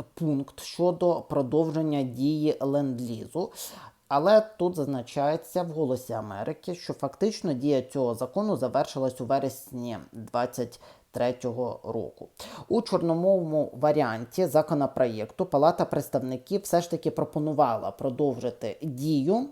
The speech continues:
закону про ленд-ліз ще на один рік, до кінця дві тисячі двадцять четвертого року. Однак Сенат не включив цей пункт у фінальну версію, і з чим у кінцевому результаті погодилась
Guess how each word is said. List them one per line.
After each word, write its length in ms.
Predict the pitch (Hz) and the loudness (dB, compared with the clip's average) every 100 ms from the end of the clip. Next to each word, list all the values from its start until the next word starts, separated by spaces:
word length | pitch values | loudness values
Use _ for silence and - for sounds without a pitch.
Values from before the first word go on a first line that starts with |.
| - | -10
закону 640 | 147 120 147 - 151 135 120 | -10 -2 -2 0 0 0 -2
про 300 | - 139 - | 0 0 2
ленд-ліз 800 | 143 143 139 151 214 220 - - | 0 0 0 -2 -4 -4 -12 -14
ще 300 | 151 - 175 | -12 -2 0
на 240 | 185 143 127 | 0 0 0
один 360 | 123 127 131 | 0 -2 -2
рік, 260 | 131 220 190 | -2 -4 -6
до 240 | 123 170 | -2 -2
кінця 600 | 190 135 123 - 151 165 120 | -2 -8 -8 -6 -4 -4 -6
дві 180 | 120 117 | -8 -6
тисячі 480 | 151 160 151 147 | -8 -6 -6 -6
двадцять 420 | 113 117 127 120 113 | -6 -2 -2 -4 -10
четвертого 800 | 113 - 117 - 113 117 107 | -10 -6 -6 -6 -6 -4 -4
року. 380 | 101 - - 220 - - - 165 | -6 -10 -4 -4 -4 -14 -14 -4
Однак 380 | 139 180 214 - | -2 2 0 0
Сенат 480 | 160 147 180 180 | -2 0 0 0
не 120 | 147 175 | 0 -2
включив 580 | - 190 185 - 123 | 2 2 2 -2 -4
цей 220 | - 139 127 | -6 -6 -6
пункт 400 | - 180 214 - - | 0 0 0 -6 -4
у 120 | 196 | -4
фінальну 600 | 196 147 143 135 120 110 | 0 0 0 0 -2 -6
версію, 580 | 110 107 - - 196 185 - | -2 -4 -4 -8 -4 -2 -2
і 80 | 147 | -8
з 40 | |
чим 300 | - 208 196 | -4 -2 -2
у 40 | |
кінцевому 760 | - 135 123 - 143 135 127 120 | -2 -4 -6 -2 0 0 -2 -2
результаті 600 | 120 127 135 202 220 - | -2 -4 -2 -2 0 -2
погодилась 880 | - 123 131 165 170 156 160 - - | -4 -4 0 0 0 0 -4 -8 -18